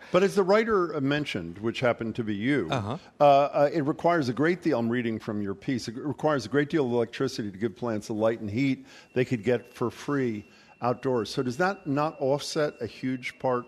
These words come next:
Speaker 1: of the advantage of doing
Speaker 2: Well, what
Speaker 1: this
Speaker 2: it
Speaker 1: thing?
Speaker 2: does is it makes it very hard to become profitable as an, as an indoor farmer now. That's why this strange phenomenon that was one of the beginning, this, <laughs> this piece took me six months,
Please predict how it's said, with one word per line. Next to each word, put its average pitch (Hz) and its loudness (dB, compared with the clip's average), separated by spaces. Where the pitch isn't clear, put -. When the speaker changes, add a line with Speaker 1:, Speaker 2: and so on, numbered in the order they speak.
Speaker 1:
of 117 -6
the 110 -2
advantage 113 -6
of 117 -6
doing 127 -2
Speaker 2:
Well, 165 0
what 185 2
Speaker 1:
this 175 0
Speaker 2:
it 147 -6
Speaker 1:
thing? - 0
Speaker 2:
does 196 2
is 135 -2
it 120 -4
makes 147 -4
it 117 -6
very 139 -4
hard 127 -2
to 120 -8
become 113 -10
profitable 95 -8
as 98 -6
an, 98 -8
as 98 -6
an 98 -10
indoor 113 -6
farmer 107 -8
now. 87 -8
That's 151 0
why 131 0
this 113 -6
strange 160 -6
phenomenon 135 -4
that 110 -6
was 113 -8
one 135 -6
of 123 -6
the 110 -2
beginning, 123 -6
this, 127 -8
<laughs> - -20
this - -6
piece - -2
took - -4
me 127 -2
six - -6
months, 131 -2